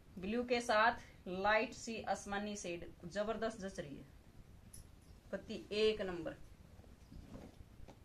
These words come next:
ये देखो जी, ये है ना इस तरह में लाइन है,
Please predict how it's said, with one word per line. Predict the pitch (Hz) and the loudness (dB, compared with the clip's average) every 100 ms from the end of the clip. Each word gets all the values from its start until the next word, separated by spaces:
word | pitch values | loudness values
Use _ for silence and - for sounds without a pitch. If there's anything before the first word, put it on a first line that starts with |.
| - | -4
ये | 208 220 | 2 4
देखो | 185 - | 2 -6
जी, | - - - - - - - - - - - - - - - - | -12 -16 -18 -20 -18 -16 -14 -14 -14 -14 -14 -16 -18 -18 -14 2
ये | 226 | 10
है | 262 | 10
ना | 240 262 247 | 10 4 4
इस | 262 - | 0 6
तरह | 269 | 6
में | 247 | 6
लाइन | 190 196 196 | 6 6 4
है, | 175 - | 2 -4